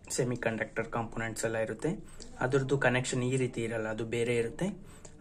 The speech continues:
ಆ ಥರದ್ದು ಒಂದು video ಮಾಡಿ ತೋರಿಸ್ತೀನಿ. ಮತ್ತೆ ಈಗ ಬರ್ತಿರುವಂತಹ ಎಲ್ ಇ ಡಿ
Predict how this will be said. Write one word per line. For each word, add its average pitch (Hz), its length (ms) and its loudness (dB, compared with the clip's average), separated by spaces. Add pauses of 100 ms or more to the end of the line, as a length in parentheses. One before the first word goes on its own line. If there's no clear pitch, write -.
ಆ 120 60 -2
ಥರದ್ದು 123 360 2
ಒಂದು 120 220 0
video 117 260 0
ಮಾಡಿ 117 420 0 (480)
ತೋರಿಸ್ತೀನಿ. - 580 -6 (2250)
ಮತ್ತೆ 135 340 4
ಈಗ 131 120 2
ಬರ್ತಿರುವಂತಹ 127 680 4
ಎಲ್ 123 360 4
ಇ 143 100 6
ಡಿ 143 380 4